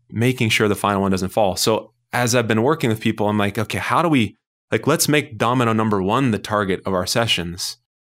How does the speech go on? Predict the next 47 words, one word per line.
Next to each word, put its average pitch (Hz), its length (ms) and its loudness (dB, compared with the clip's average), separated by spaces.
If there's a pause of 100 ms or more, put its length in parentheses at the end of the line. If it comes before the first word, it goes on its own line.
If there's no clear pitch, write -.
and 107 120 0
make 113 160 2
sure 110 220 2
that 104 120 -2
we 117 80 2
can 113 160 0
address 113 480 0
that." 117 340 -2
Because 107 260 -2
if 98 120 -4
that 151 240 -2
first 147 360 0
one 123 220 2
doesn't 104 300 0
fall, 139 580 0 (540)
then 147 220 2
the 123 80 2
rest 147 280 0
of 113 120 0
them, 107 420 0 (220)
they 135 180 2
almost 123 320 0
take - 180 -2
care 117 180 2
of 107 60 2
themselves, 92 800 -2
right? 117 240 -2
And 147 100 0
I 151 40 0
think 180 240 -2
there's 139 160 2
a 113 80 2
place 165 400 0
for 113 340 0 (380)
relapse 127 400 0
prevention 113 480 2
type 107 220 -2
of 87 100 -4
stuff. - 340 0
I 95 60 -2
think 110 180 -2
those 117 260 2
strategies 117 680 0
and 95 120 -2
plans 117 300 2
are 101 80 2
important. 101 540 -2